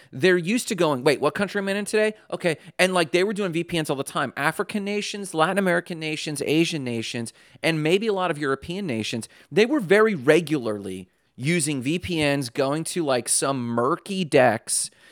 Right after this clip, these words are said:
and trading just, just because. And so I think at the peak, there was a huge number. And I even met people who were on Robinhood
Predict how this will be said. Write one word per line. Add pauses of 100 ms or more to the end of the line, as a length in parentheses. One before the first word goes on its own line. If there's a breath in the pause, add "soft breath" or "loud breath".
(220 soft breath)
and
trading
just, (280)
just
because. (320 soft breath)
And
so
I
think
at
the
peak,
there
was
a
huge
number.
And
I
even
met
people
who
were
on
Robinhood